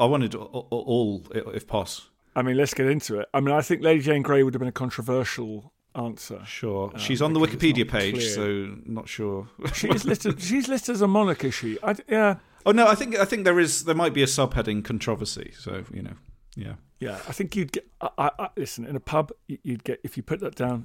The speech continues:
Speaker 2: you'd get the point.
Speaker 1: Uh, Edward the Sixth named Lady Grange, or Shady Grain, Shady Lane, if you're a Pavement fan, as his heir in <laughs> his will, overruling the order of succession laid down by Parliament in the Third Succession Act.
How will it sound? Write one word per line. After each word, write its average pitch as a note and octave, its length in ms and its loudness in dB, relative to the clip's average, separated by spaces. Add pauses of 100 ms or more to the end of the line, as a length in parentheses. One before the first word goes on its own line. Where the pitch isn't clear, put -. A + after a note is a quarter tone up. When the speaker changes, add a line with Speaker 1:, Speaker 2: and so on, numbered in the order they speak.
(140)
Speaker 2:
you'd A2+ 140 -8
get - 180 -8
the - 60 -16
point. G2+ 360 -14
Speaker 1:
Uh, E3 220 -4
Edward A3 260 0
the A3+ 60 -6
Sixth - 420 -2
named B2+ 380 -2 (360)
Lady D3 300 0
Grange, C3 300 0
or G2+ 320 -2
Shady G#2+ 320 0
Grain, G2+ 420 -4
Shady A#2 380 -2
Lane, G#2 340 -2 (100)
if G#2+ 220 -6
you're G2+ 120 0
a F#2+ 40 -8
Pavement G#2 460 -6
fan, A2 180 -2 (400)
as C3 240 4
his B2 240 2
heir B2+ 280 6
in A#2 240 4
<laughs> G#2 180 4
his B2 160 4
will, A2+ 480 4
overruling C#3+ 720 6
the G#2+ 100 4
order A2 220 0
of G#2+ 60 -8
succession - 520 -6
laid E2 160 -10
down F#2+ 180 -8
by G2+ 140 -10
Parliament A2+ 560 -8 (140)
in F#2 80 -12
the F#2 60 -12
Third C3+ 340 -6
Succession B2+ 560 -6
Act. G2 340 -12